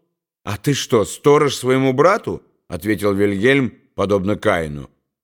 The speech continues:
Но я догадался, что он шутит и на самом деле желает сказать, что Господь милостив и благ. С тем я и пошел разыскивать Сальватора, которого обнаружил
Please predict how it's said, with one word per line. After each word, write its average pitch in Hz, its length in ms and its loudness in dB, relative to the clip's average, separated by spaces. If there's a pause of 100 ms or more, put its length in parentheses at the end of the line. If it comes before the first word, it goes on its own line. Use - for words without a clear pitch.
(240)
Но 107 260 0
я 143 220 2
догадался, 127 720 2
что 110 200 -6
он 110 120 -2
шутит 120 540 -2
и 87 60 -4
на 92 200 -4
самом 107 420 -2
деле 110 460 0 (200)
желает 113 400 2
сказать, 104 340 -2
что - 180 -6
Господь 101 560 -2
милостив 113 720 -2
и 92 60 2
благ. 85 600 -4 (500)
С - 120 -16
тем 175 280 2
я 143 200 2
и 143 80 2
пошел 113 720 0 (100)
разыскивать 104 720 -2
Сальватора, 87 720 -2 (340)
которого 95 500 0
обнаружил 113 760 0